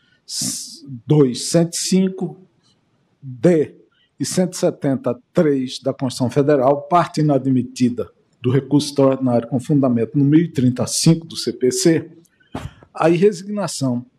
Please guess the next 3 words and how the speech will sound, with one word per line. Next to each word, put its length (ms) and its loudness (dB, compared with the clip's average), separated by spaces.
manifestada 760 -2
pelas 680 -6
recorrentes 840 -6